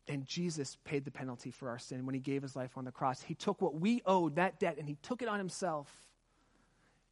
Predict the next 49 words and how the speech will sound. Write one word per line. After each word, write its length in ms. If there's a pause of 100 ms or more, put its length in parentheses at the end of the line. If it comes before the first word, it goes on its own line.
(120)
when 120
he 60
died 220
on 80
the 60
cross. 300
And 100
then 80
he 80
rose 420
from 240
the 80
dead. 460 (240)
And 100
when 100
he 60
did, 160
he 120
broke 400
the 80
power 380
of 200
sin. 360
He 120
broke 380
that 200
sin 320
nature 320
inside 300
of 100
us 80
so 160
that 180
we 180
could 200
be 120
forgiven 640 (220)
and 140
truly 400
free 320
and 180
run 200
back 500 (420)
to 140
our 100
dad. 460 (1400)
What's 160
God 300
like? 400